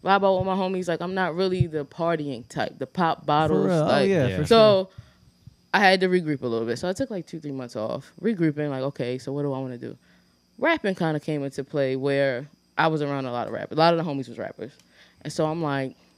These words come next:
Speaker 1: I know I wanna get in hip hop, but let me do the necessarily, like, I had to do the research to
Speaker 2: Mm-hmm.
Speaker 1: see before I go around. <laughs> Yeah,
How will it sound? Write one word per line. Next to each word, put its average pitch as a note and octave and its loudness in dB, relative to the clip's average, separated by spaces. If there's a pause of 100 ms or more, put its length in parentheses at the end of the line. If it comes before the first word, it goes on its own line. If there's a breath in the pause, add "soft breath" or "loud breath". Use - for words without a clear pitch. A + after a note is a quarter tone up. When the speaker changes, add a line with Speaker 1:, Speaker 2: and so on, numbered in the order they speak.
(680 loud breath)
Speaker 1:
I A3+ -2
know F4+ 2
I F#4 2
wanna C4+ 0
get D#3 -2 (100)
in G#3+ 0
hip B3 -4
hop, A3+ -4 (260)
but F3+ 2
let C4+ 0 (180)
me E4 2
do G#3 -2
the G3 2
necessarily, E3+ -6
like, D#3 -6
I G3+ -2
had C4 -4
to B3 -6
do G3+ -8
the D3+ -6
research C#3 -6 (280 loud breath)
to C3+ 2
Speaker 2:
Mm-hmm. - 4
Speaker 1:
see D3+ -2
before A#3+ 0
I C4 4
go A3+ 2
around. F#3 -2
<laughs> - -
Yeah, G#3+ 0